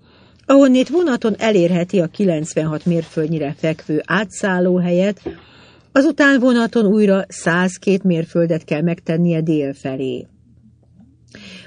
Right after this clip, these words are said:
Onnét aztán már csak négy mérföld választja el a várostól, gyönyörű kilenc emeletes tornyától, amelyet érdemes megtekintenie, gigázi falaitól és elhagyott kastélyaitól.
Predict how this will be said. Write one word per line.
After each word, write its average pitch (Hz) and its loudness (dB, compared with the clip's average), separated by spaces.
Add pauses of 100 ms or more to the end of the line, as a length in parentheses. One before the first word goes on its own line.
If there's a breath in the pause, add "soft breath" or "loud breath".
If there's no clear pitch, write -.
(120)
Onnét 339 6
aztán 240 2
már 214 2
csak 185 -2
négy 165 2
mérföld 156 -4
választja 156 -4
el 151 -4
a 151 -4
várostól, 160 -4
gyönyörű 208 -2
kilenc 165 -8
emeletes 147 -6
tornyától, 180 -2 (440 soft breath)
amelyet 240 0
érdemes 190 0
megtekintenie, 139 -6 (400)
gigázi 165 0
falaitól 175 -2
és 156 -4
elhagyott 160 -8
kastélyaitól. 143 -8